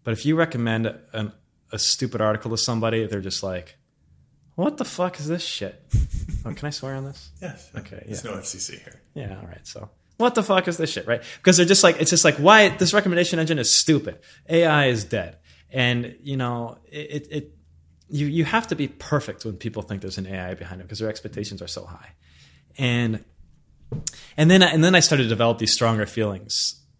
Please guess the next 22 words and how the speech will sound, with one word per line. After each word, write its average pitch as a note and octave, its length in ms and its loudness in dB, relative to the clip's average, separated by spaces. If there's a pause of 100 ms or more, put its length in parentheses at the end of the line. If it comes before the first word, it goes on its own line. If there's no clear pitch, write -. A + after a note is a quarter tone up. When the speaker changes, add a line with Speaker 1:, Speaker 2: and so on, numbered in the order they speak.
(340)
Speaker 1:
about G#2 600 -4 (100)
the, G2 460 -6 (1200)
if, A#2+ 300 -4
if, C3 220 -6
if B2+ 280 -10
you, A2+ 280 0
if - 120 -12
you C3 60 -4
have A#2 120 -8
too - 300 -2
much, D#3 580 -4 (920)
too - 140 -6
much E3 220 0
of A2+ 40 -6
this A2 180 -4
A A#2+ 200 2
I A2 160 4
brain G#2+ 460 0
recommendation G2+ 880 -4
kind G2+ 180 -6
of G2 100 -8
self-selection, G#2 1040 -4